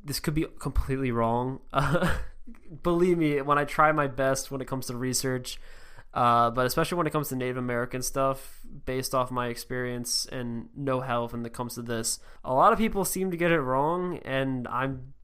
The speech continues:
just trying my best to recap things. Um, so if anyone has questions, I will have, um, like, link notes to things that I've referenced for this information. So if you have any corrections, you can let me know.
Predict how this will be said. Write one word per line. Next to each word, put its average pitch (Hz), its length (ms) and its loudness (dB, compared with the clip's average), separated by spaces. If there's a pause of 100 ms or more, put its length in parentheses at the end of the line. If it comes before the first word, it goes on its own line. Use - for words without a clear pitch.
(160)
just 147 500 2
trying 127 280 4
my 127 80 -2
best 117 420 -4
to 123 40 -6
recap 120 640 -6
things. 117 420 -2 (680)
Um, 120 400 4
so 139 340 2 (300)
if 147 140 -2
anyone 143 240 6
has 131 140 2
questions, 127 440 0
I 117 100 0
will 123 180 -2
have, 120 260 -2
um, 110 500 -2 (280)
like, 117 220 -6
link 117 340 -6
notes 127 360 -2
to 120 120 -6
things 113 300 -6
that 113 80 -6
I've 110 200 -6
referenced 117 640 -4
for 123 460 -6
this 127 200 -4
information. 147 520 -4
So 151 240 -4
if 151 200 -8
you 156 100 -6
have 160 80 -4
any 160 120 -4
corrections, 190 520 -8
you - 60 -10
can 185 100 -10
let - 100 -10
me 208 80 -8
know. - 200 -6